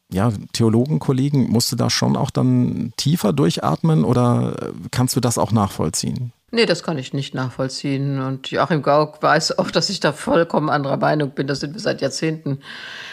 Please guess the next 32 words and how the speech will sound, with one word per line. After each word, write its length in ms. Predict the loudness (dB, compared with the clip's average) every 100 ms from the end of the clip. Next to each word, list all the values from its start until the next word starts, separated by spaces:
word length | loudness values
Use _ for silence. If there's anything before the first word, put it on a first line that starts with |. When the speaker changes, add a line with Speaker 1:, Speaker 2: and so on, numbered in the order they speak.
| -8
Speaker 2:
Also 260 | -2 -2 -2
ich 220 | -8 -6
finde 280 | -4 -4 -4
das 600 | -2 -2 -4 -6 -8 -10 -8
eine 360 | -6 -4 -4 -6
Unterstellung, 840 | -6 -2 -2 -2 -4 -2 -2 -4
wenn 160 | -6 -4
Pa-, 180 | -4 -2
ein 200 | -4 -4
Pastor 480 | -2 -2 -2 -2 -2
sagt, 800 | 2 0 0 -6 -12 -8 -8 -4
dass 160 | -4 -4
eine 380 | -4 0 0 2
Haltung 640 | 0 0 0 0 0 -4
der 120 | -6 -4
Gewaltfreiheit 1000 | -2 0 -2 -4 -8 -4 -2 -2 -4 -8 -20 -20 -20 -20 -6
das 240 | -4 -4 -2
Böse 320 | -2 0 -2
unterstützt, 1080 | -2 0 0 -2 -6 -6 -8 -8 -6 -6 -2
dann 200 | -4 -4
finde 240 | -8 -8
ich, 120 | -4
hat 140 | -2 -2
er 80 |
die 160 | -4 -4
Utopie 560 | -4 -2 -4 -2 -2 0
vom 240 | 0 0
Guten 380 | -2 -2 0 0
verloren, 580 | 2 2 2 2 2 2
die 200 | 2 2
Hoffnung 500 | 0 0 -2 -2 0
darauf, 540 | 0 2 2 0